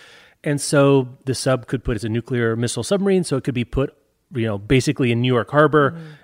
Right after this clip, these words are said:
Speaker 1: And as I say, at one point, they'd have less than two minutes warning,
Speaker 2: <laughs>
Speaker 1: um, if, <laughs> if someone were to launch missiles there.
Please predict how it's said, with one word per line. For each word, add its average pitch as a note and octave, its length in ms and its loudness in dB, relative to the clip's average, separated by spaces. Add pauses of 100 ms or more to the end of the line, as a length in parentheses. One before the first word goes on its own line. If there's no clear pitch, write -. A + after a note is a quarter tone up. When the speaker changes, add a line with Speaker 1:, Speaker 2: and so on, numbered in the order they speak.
Speaker 1:
And B2 120 -2
as A#2 100 -2
I - 20 -2
say, B2+ 160 -2
at B2 80 -2
one A#2 160 -4
point, B2+ 220 -4
they'd A#2+ 80 -4
have G#2+ 140 -6
less A#2 200 -4
than G#2+ 140 -10
two - 180 4
minutes F#3+ 240 -2
warning, B3 440 4 (200)
Speaker 2:
<laughs> - 180 -12
Speaker 1:
um, C3 400 2
if, - 240 0
<laughs> - 80 -6
if A3+ 220 2
someone D3+ 340 2
were C3+ 120 0
to C#3+ 120 -4
launch B2 280 -4
missiles D#3 340 -2
there. B2 340 0